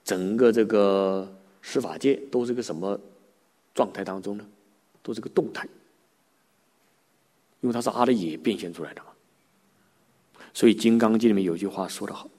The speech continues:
：“凡所有相，皆是虚妄。”您再看一下《大藏经》，它里面有个部头最大的经典，叫《大般若经》，六百卷。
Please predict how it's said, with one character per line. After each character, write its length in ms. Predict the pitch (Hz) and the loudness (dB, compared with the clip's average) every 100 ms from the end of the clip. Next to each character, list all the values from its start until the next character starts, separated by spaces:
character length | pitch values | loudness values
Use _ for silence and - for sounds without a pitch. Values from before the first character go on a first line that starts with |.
| _ _ _ _ - - - | _ _ _ _ -16 -16 -10
：“凡 480 | - - 90 131 196 | 2 8 10 10 12
所 140 | 156 | 12
有 180 | 131 85 | 12 10
相， 180 | - 117 - - - _ _ _ _ _ _ _ _ _ _ _ _ - - _ | 4 -4 -8 -20 -20 _ _ _ _ _ _ _ _ _ _ _ _ -20 -20 _
皆 160 | - 90 | -12 -12
是 100 | 92 | -12
虚 220 | - 87 | -12 -12
妄。” 160 | 95 - _ _ _ _ _ _ - - - | -14 -16 _ _ _ _ _ _ -20 -20 0
您 160 | 104 113 | 4 6
再 100 | 110 | 6
看 160 | 107 | 4
一 60 | 101 | 2
下 80 | 101 | 4
《大 160 | 104 | 4
藏 200 | 101 98 | 4 2
经》， 160 | 95 120 - - - _ _ - | -2 -4 -8 -20 -20 _ _ 2
它 80 | |
里 60 | 113 | 4
面 140 | 110 | 6
有 140 | 104 95 | 6 4
个 80 | 101 | 4
部 180 | 143 | 4
头 160 | 113 92 | 4 6
最 200 | 117 110 | 6 6
大 260 | 123 117 92 | 6 2 2
的 100 | 92 90 90 90 | 0 0 -2 -6
经 220 | 90 113 107 | 0 2 2
典， 160 | 90 - - - | -2 -8 -20 -8
叫 120 | - 90 - | -4 -2 0
《大 200 | 110 104 | 0 0
般 220 | - 113 | 6 8
若 160 | 107 - | 8 4
经》， 160 | 110 - - - _ _ _ _ _ _ | -2 -4 -14 -20 _ _ _ _ _ _
六 120 | - 110 | 2 2
百 100 | 82 | 0
卷。 220 | - | -6